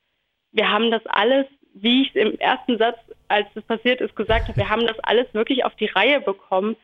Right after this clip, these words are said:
Es ist alles besser geworden. Man hat dann natürlich Weihnachten immer abwechselnd bei dem einen oder dem anderen gefeiert,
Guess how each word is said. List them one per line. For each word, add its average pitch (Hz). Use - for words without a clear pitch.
Es 196
ist 220
alles 220
besser 247
geworden. 233
Man 214
hat 220
dann 233
natürlich 214
Weihnachten 214
immer 214
abwechselnd 214
bei 190
dem 190
einen 214
oder 208
dem 180
anderen 240
gefeiert, 247